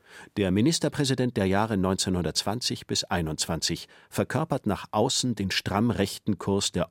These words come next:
Ordnungszelle Bayern. Ein nationalistischer Hardliner im Dauerkonflikt mit der Berliner Reichsregierung, der sich scheinbar von keinem Parlament etwas sagen lässt. Seine unveröffentlichten Tagebuchaufzeichnungen aber zeigen, wie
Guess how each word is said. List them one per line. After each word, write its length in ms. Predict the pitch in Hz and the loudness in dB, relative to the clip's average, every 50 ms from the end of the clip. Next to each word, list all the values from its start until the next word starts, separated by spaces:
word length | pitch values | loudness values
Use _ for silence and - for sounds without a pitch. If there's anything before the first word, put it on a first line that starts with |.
| - | 0
Ordnungszelle 800 | - 98 101 - - - 95 92 92 - - - - 92 92 101 | 0 0 0 0 -2 0 0 0 0 -2 -4 -2 -2 0 0 -2
Bayern. 460 | 98 - - 78 73 65 57 57 - - _ _ _ _ _ _ _ _ - - - - - | -2 0 -2 -2 -2 -4 -8 -12 -14 -16 _ _ _ _ _ _ _ _ -20 -20 -14 -6 -2
Ein 140 | - 101 | 0 2
nationalistischer 800 | 98 110 110 - - 107 95 92 135 160 - - 139 - 113 92 | 2 2 2 2 2 2 2 2 2 0 0 0 0 0 0 0
Hardliner 560 | 90 117 123 - - 90 85 80 76 73 71 69 | 0 0 -2 0 0 -2 0 0 -2 -2 -4 -6
im 140 | 69 76 | -6 -6
Dauerkonflikt 800 | 78 - 95 107 120 110 - - - 95 - - - 98 - - | -2 0 2 2 2 0 0 -2 -4 -4 -4 -4 -8 -8 -8 -4
mit 160 | - 92 85 - | -6 -4 -2 -2
der 80 | 85 | -4
Berliner 420 | 78 - 85 85 104 113 104 87 - | -2 -2 -2 0 0 0 0 -2 -2
Reichsregierung, 720 | 117 127 - - - 92 73 73 78 71 62 71 67 69 _ - - - - - | -4 -4 -4 -4 -4 -4 -4 -4 -6 -6 -6 -8 -10 -10 _ -20 -20 -16 -8 -2
der 80 | - 104 | 0 0
sich 240 | 95 120 113 - - | 2 0 -2 -2 -2
scheinbar 460 | - 117 120 135 139 131 127 117 110 | 0 0 0 0 0 0 0 -2 -2
von 280 | - - 101 92 85 - | -2 -2 -4 -4 -4 -4
keinem 360 | - - 127 156 147 127 123 | -4 -2 -2 -2 -2 -4 -4
Parlament 520 | - - 95 92 90 85 85 95 110 - - | -2 -2 -2 0 0 0 0 -2 -2 -4 -6
etwas 300 | - - - 98 - - | -10 -4 -4 -4 -2 -2
sagen 280 | - 147 151 104 78 | -2 -4 -4 -4 -6
lässt. 340 | 69 60 - - - - - _ _ _ _ _ _ _ _ _ _ _ _ _ _ _ _ - | -8 -8 -8 -10 -10 -12 -12 _ _ _ _ _ _ _ _ _ _ _ _ _ _ _ _ -2
Seine 340 | 117 101 104 104 104 107 - | 0 2 4 4 4 2 0
unveröffentlichten 1040 | - - 151 185 185 - - 135 - - 127 - 123 107 - 104 - - - 92 85 | -2 -4 -4 -4 -4 -2 -4 -4 -4 -4 -4 -4 -4 -4 -4 -6 -6 -6 -8 -8 -6
Tagebuchaufzeichnungen 1300 | - - 175 196 - 87 80 - 82 - - - 82 82 - - - 98 92 92 - 110 107 110 113 98 | -6 -6 -6 -4 -6 -6 -4 -4 -6 -6 -4 -4 -6 -6 -4 -4 -2 -2 -2 -2 -2 -2 0 0 0 -2
aber 220 | 76 92 101 95 | -2 -2 -2 -2
zeigen, 460 | - - - 110 110 110 107 113 110 107 - - - - - - | -2 -4 -4 -2 -2 -2 0 -2 -2 -2 -6 -16 -20 -20 -16 -10
wie 260 | 101 98 104 107 - | -4 -2 -2 -2 -2